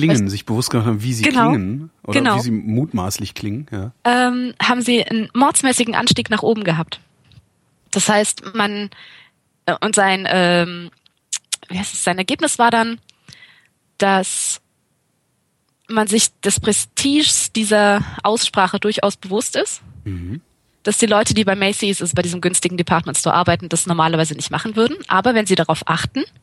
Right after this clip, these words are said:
Speaker 2: eben eher diese höhere Prestige-Variante verwenden. Und, äh, ja, das war auch so eine, so eine Studie, der hat sich irgendwie offensichtlich keiner vorher Gedanken darüber gemacht.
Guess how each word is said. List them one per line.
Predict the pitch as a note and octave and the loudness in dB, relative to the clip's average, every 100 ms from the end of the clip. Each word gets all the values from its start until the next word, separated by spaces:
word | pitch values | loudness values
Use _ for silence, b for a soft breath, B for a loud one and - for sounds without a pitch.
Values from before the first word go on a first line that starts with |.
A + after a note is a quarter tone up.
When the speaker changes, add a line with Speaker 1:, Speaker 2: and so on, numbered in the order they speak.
| _ _ b b b b | _ _ b b b b
Speaker 2:
eben | - A3 - | 0 0 2
eher | A#3 B3 | 2 4
diese | A3+ A3+ G#3+ G#3 | 2 -2 0 0
höhere | G#3+ A3 G3+ | 2 2 2
Prestige-Variante | F#3 G3 - F3+ - E3+ E3 D#3+ D3+ D3+ _ - | -2 -6 -4 -4 -2 -2 -2 -6 -6 -8 _ -4
verwenden. | F3 D#3+ D3+ _ _ _ _ _ _ B B B B B B B B B B _ | -4 -6 -8 _ _ _ _ _ _ B B B B B B B B B B _
Und, | - G3 F#3+ F#3+ F#3+ - - - - _ _ _ _ _ _ - | 0 4 4 0 -6 -2 0 0 -4 _ _ _ _ _ _ 0
äh, | F#3+ F#3+ F#3 F3+ F3 | 2 2 2 -2 0
ja, | G3+ G3 D#3+ | 0 2 2
das | F#3 - | -2 2
war | G#3 G3+ G3 - - - _ _ _ _ _ _ _ _ _ _ - | 4 4 4 2 0 -12 _ _ _ _ _ _ _ _ _ _ -2
auch | G3+ G3+ | 0 0
so | G3 | -2
eine, | F#3+ F3+ F3 | 0 2 0
so | E3+ | 0
eine | F#3+ | -2
Studie, | - G3+ F#3+ | -2 0 0
der | F3 | 2
hat | F3+ | 0
sich | - - | -2 -4
irgendwie | F3+ F3 | -4 -2
offensichtlich | - G3 E3 - E3 | -6 -4 -6 -6 -4
keiner | F#3 E3+ | -2 -2
vorher | E3+ E3+ D#3+ | -2 -2 -2
Gedanken | E3 D#3 D3+ | -2 -4 -8
darüber | C#3+ - D3+ | -12 -12 -14
gemacht. | E3+ G#3 - | -8 -6 -8